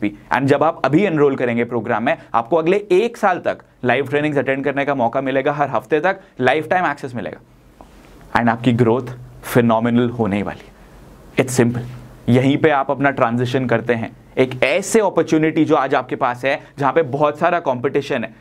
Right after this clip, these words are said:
वहाँ से एक ऐसी अपॉर्चुनिटी के पास, जहाँ पे आपकी लर्निंग इतनी ज़्यादा हो जाती है कि कॉम्पिटिशन आपके सामने रहता ही नहीं है, ग्रोथ आपके पास अपने आप आने लग जाती है, and you get direct access to all my content। देखो, मेरे सोशल मीडिया के ऊपर चार हजार से ज़्यादा फ्री वीडियोज़ अवेलेबल हैं।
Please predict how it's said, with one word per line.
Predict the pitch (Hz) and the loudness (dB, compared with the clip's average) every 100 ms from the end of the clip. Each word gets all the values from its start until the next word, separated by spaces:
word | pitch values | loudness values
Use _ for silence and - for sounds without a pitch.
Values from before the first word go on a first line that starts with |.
| _ | _
वहाँ | 120 123 127 | -4 -2 0
से | 156 | 0
एक | 135 | 0
ऐसी | 123 127 | 0 0
अपॉर्चुनिटी | 143 135 139 139 143 | 0 0 0 0 0
के | 127 | -2
पास, | 113 120 147 - - | 0 0 -2 -8 -12
जहाँ | 123 120 | -2 0
पे | 143 | 2
आपकी | 139 165 | 0 0
लर्निंग | 131 113 127 147 | 0 0 -2 -4
इतनी | 143 151 | -2 -2
ज़्यादा | 120 110 135 | -2 0 0
हो | 135 | 0
जाती | 135 147 | -2 0
है | 170 - - | -2 -4 -4
कि | 160 | -2
कॉम्पिटिशन | 139 120 135 135 123 151 | 0 0 0 -2 -2 -2
आपके | 123 139 | -2 -4
सामने | 127 127 127 | -4 -2 -4
रहता | 107 104 | -4 -2
ही | 123 | -2
नहीं | 127 | 0
है, | 135 127 - | -2 -4 -6
ग्रोथ | 123 151 160 160 | 0 2 4 2
आपके | 143 151 | 0 -2
पास | 151 143 | -2 -2
अपने | 113 131 | -4 -2
आप | 135 117 | -2 -2
आने | 113 | -2
लग | 127 120 | -2 0
जाती | 127 131 | -2 0
है, | 143 - - | -4 -4 -4
and | 131 | 0
you | 143 | 2
get | 165 143 | 2 2
direct | 117 127 135 | 0 0 -4
access | 131 131 156 156 | -6 -6 -10 -2
to | 151 | 0
all | 113 117 | 2 0
my | 117 110 | -4 -4
content। | 92 101 101 | -8 -6 -2
देखो, | 120 156 139 - - - | 0 0 -2 -4 -16 0
मेरे | 117 123 160 | 2 2 0
सोशल | 147 143 151 | 0 0 0
मीडिया | 147 139 | 2 0
के | 135 | 0
ऊपर | 156 160 | 0 0
चार | 151 139 110 143 | -2 -2 -2 -2
हजार | 123 120 117 107 | -4 -2 0 -2
से | 131 | -2
ज़्यादा | 135 127 135 | -2 0 -2
फ्री | 127 131 | -2 -2
वीडियोज़ | 123 120 127 120 | 0 2 0 0
अवेलेबल | 107 110 113 | -2 -2 -4
हैं। | 104 | -8